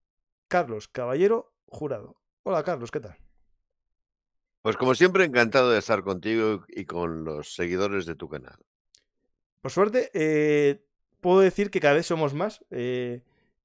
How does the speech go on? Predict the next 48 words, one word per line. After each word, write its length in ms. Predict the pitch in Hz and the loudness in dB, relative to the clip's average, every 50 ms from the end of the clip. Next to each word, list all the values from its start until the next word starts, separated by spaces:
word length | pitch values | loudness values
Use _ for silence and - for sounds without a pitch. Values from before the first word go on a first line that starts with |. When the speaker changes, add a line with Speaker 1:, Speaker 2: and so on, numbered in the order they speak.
| _ | _
Speaker 1:
cada 160 | _ - 131 135 | _ -2 2 2
vez 160 | 156 165 - | 2 0 0
que 120 | - 165 | -2 0
vienes, 460 | 160 175 180 180 180 175 165 - - _ _ _ _ _ _ _ _ | 2 2 2 2 2 -2 -4 -6 -14 _ _ _ _ _ _ _ _
encuentras 640 | _ 180 143 147 131 151 160 165 165 170 156 143 151 | _ -2 -2 -2 0 -2 -4 -2 0 -2 -2 0 0
más 180 | 165 170 160 | -2 -2 -2
gente 420 | - 175 175 175 147 139 120 113 - _ _ _ _ _ _ _ _ _ _ _ _ _ _ _ _ _ | -2 -4 -4 -2 -2 -4 -4 -4 -8 _ _ _ _ _ _ _ _ _ _ _ _ _ _ _ _ _
interesada 720 | 190 151 139 120 139 139 135 123 - 160 165 156 135 123 | -12 -12 -8 -4 -4 -4 -4 -2 -2 0 0 0 0 -2
en, 180 | 123 127 135 - - | -4 -8 -10 -10 -12
en 120 | 127 127 | -10 -10
aprender 360 | 127 120 131 127 135 147 147 | -8 -8 -6 -6 -4 -4 -6
historia. 460 | 143 120 - - 165 180 214 233 240 _ _ _ _ _ | -6 -8 -4 -4 -2 -2 -2 -6 -6 _ _ _ _ _
Somos 380 | - - 170 165 165 160 - | -8 -6 -4 -4 -4 -6 -4
cada 180 | - 143 131 131 | -2 0 0 0
vez 160 | 135 131 127 | 0 0 -2
más. 260 | 143 165 202 208 - - 202 | -2 -2 -2 -4 -6 -14 -8
Dentro 300 | 151 160 160 151 165 156 | -6 -6 -4 -2 -2 0
de 60 | 143 | 2
poco, 360 | 196 220 - - 110 - _ _ | 0 0 0 -2 -10 -10 _ _
a 80 | - 127 | -10 -8
lo 60 | 131 | -8
mejor, 380 | 127 120 170 170 147 117 - _ _ _ _ _ | -6 -2 -2 -2 -2 -2 -10 _ _ _ _ _
llegamos, 480 | 123 127 131 143 139 143 147 139 - | -10 -6 -2 0 0 0 0 -2 -2
eh, 440 | 139 131 123 127 123 123 120 127 117 - | -4 -6 -6 -6 -8 -8 -12 -16 -16 -10
a 120 | - 131 131 | -6 -4 -4
los 140 | 127 120 - | -4 -6 -6
treinta 260 | 131 131 123 120 123 | -8 -8 -8 -6 -4
mil, 240 | 143 185 247 277 - | -4 -4 -4 -6 -10
ya 100 | - 131 | -12 -10
nos 120 | 127 120 | -10 -8
faltan 260 | - 131 123 131 123 120 | -10 -10 -8 -8 -8 -8
poquitos, 340 | 135 156 214 220 294 294 _ _ - _ _ _ _ _ _ | -8 -10 -10 -10 -10 -14 _ _ -20 _ _ _ _ _ _
y 360 | - 131 135 127 127 127 127 | -10 -8 -6 -6 -6 -6 -6
seguro 380 | 120 - 139 131 143 165 180 180 | -6 -6 -4 -2 0 0 -2 0
que 100 | - 156 | -2 -4
muchos 300 | 151 156 156 - 175 156 | -6 -4 -4 -4 -4 -2
de 80 | 175 185 | -2 0
ellos 260 | 185 202 214 208 _ _ _ _ _ _ _ | 0 0 -2 -2 _ _ _ _ _ _ _
van 280 | 127 131 139 160 165 175 | -10 -4 -2 -2 -2 -2
a 40 | 170 | -4
disfrutar 560 | 170 170 - - 156 139 - 170 151 120 117 | -4 -6 -8 -10 -6 -2 0 -2 -2 -2 -6
de 160 | 127 123 151 | -10 -10 -8
esta 180 | 160 - - 190 | -8 -6 -6 -8
historia 420 | 160 - - - 175 175 160 156 151 | -8 -8 -6 -6 -6 -4 -2 -2 -2
hablada, 340 | 151 156 170 185 226 233 - | -2 0 -2 -2 -4 -8 -12
de 200 | 269 208 123 135 | -18 -14 -12 -12
este 220 | 131 - _ 147 135 | -12 -8 _ -10 -8
programa, 420 | 131 147 143 147 165 196 240 - | -4 -2 -2 -2 -2 -4 -8 -10